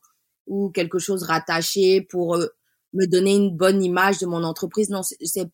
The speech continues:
personnellement que je fais ça et, euh, vraiment spontanément. Sinon, beaucoup de gens me disent, « Ça crée une association, on va te donner des fonds, on veut aider, on veut, euh, si »,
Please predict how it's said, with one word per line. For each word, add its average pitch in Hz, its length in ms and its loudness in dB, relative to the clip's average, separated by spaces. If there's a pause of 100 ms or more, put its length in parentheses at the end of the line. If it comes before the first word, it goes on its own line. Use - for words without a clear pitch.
personnellement 196 920 -2
que 220 140 -4
je 180 120 -6
fais 185 160 -8
ça 202 300 -4 (160)
et, 175 300 2
euh, 160 240 0
vraiment 202 640 0 (100)
spontanément. 185 880 0 (340)
Sinon, 285 240 2
beaucoup 262 260 2
de 254 40 2
gens 262 120 0
me 240 100 2
disent, « 233 160 -2
Ça 247 120 -2
crée 294 200 -2
une 277 100 4
association, 254 680 -2
on 247 40 -4
va 247 120 0
te 247 100 -6
donner 233 280 0
des 220 160 2
fonds, 247 420 -2 (260)
on 220 120 0
veut 233 160 0
aider, 247 600 0 (200)
on 214 140 -2
veut, 202 480 0
euh, 208 60 2
si », - 280 -6